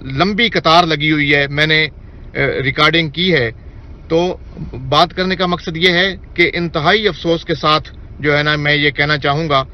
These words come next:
कि पाकिस्तान का सबसे बड़ा हिल स्टेशन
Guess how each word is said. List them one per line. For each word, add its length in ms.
कि 160
पाकिस्तान 640
का 140
सबसे 380
बड़ा 200
हिल 220
स्टेशन 520